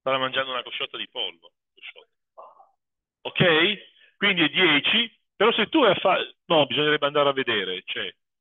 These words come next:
ma c'è scritto sicuramente in rete questo, però è una cosa che non, non ho mai approfondito, mi è venuto in mente. Però lui, se glielo chiedi, ti dà, sa dare una definizione da manuale.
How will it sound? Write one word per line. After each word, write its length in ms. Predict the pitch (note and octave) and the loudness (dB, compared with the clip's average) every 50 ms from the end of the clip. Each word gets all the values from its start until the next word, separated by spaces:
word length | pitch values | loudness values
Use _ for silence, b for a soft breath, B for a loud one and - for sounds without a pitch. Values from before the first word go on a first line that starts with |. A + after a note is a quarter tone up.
| _ _ _ | _ _ _
ma 120 | - B2+ B2+ | -12 -12 -12
c'è 260 | _ _ - - - | _ _ -12 -10 -10
scritto 320 | - - - D#3+ C#3+ B2+ A#2 | -10 -8 -8 -10 -8 -8 -8
sicuramente 580 | - - - A#2 A2+ A2 A2+ A#2 A2+ G#2+ - A2 | -10 -10 -8 -6 -6 -6 -4 -6 -8 -8 -8 -8
in 80 | A2 | -6
rete 600 | G#2 G2+ G#2+ G#2 G#2 - - G#2+ G2+ G2 F#2+ F#2+ - | -4 -4 -2 -2 -4 -4 -6 -6 -6 -4 -4 -6 -8
questo, 240 | - G2 - _ _ _ b b b | -10 -12 -16 _ _ _ b b b
però 180 | b - C#3+ E3+ | b 0 2 2
è 40 | F3+ | 2
una 140 | F3 D#3 C#3+ | 2 0 0
cosa 320 | - F3 F#3 F3+ E3+ D#3+ | 2 2 2 2 2 -2
che 140 | - C#3+ C3+ | -2 -2 -2
non, 260 | C3 C3 B2+ B2+ B2+ | 0 0 -2 -2 -2
non 300 | B2+ B2 A#2+ A#2+ A#2 A#2+ | -4 -6 -4 -4 -6 -8
ho 160 | B2 B2 B2 | -8 -10 -10
mai 300 | B2 B2 B2 B2+ B2+ B2 | -8 -6 -4 -4 -2 -2
approfondito, 500 | A#2 A2 - A2+ - - A2+ A2 G#2+ F#2 | -4 -6 -8 -12 -16 -16 -14 -12 -10 -10
mi 60 | F#2+ | -8
è 60 | G#2+ A#2 | -8 -8
venuto 220 | A#2+ A#2+ - - | -10 -10 -12 -14
in 80 | A2+ G2 | -14 -10
mente. 420 | F2+ F2 E2 D#2+ _ - - - _ _ _ _ _ _ _ _ _ _ _ _ _ _ _ _ _ _ _ _ _ _ _ _ _ _ _ _ _ _ _ _ _ _ _ _ _ _ _ _ _ _ _ _ _ _ _ _ _ _ | -8 -10 -10 -10 _ -20 -20 -20 _ _ _ _ _ _ _ _ _ _ _ _ _ _ _ _ _ _ _ _ _ _ _ _ _ _ _ _ _ _ _ _ _ _ _ _ _ _ _ _ _ _ _ _ _ _ _ _ _ _
Però 220 | - C3 C#3+ D#3+ | 0 2 2 2
lui, 240 | D#3+ D#3+ F3 G3+ G3 | 2 2 0 -2 -2
se 180 | - - D3 C3+ | -2 -4 -4 -4
glielo 220 | C3+ D3 D3+ D#3 | -2 -2 -2 -2
chiedi, 400 | - - E3+ E3+ E3+ D#3+ D3+ B2+ _ | -4 -4 -2 -2 -2 -2 -4 -8 _
ti 140 | _ - - | _ -14 -6
dà, 140 | - A#2 A2 - | -4 -4 -4 -4
sa 100 | - B2+ | -6 -6
dare 220 | A2+ A#2 A#2 A#2 A#2 | -4 0 0 0 0
una 180 | A2+ A2 G#2+ | -2 -6 -6
definizione 500 | G#2 G#2+ G#2 - A#2+ A2+ - - B2+ B2 | -8 -8 -12 -14 -16 -14 -12 -10 -8 -8
da 100 | A2+ G#2+ | -8 -8
manuale. 520 | G#2 G#2 G2 F#2+ F2+ D#2+ D#2+ D#2 D#2 D2+ | -8 -8 -8 -8 -8 -8 -10 -10 -12 -16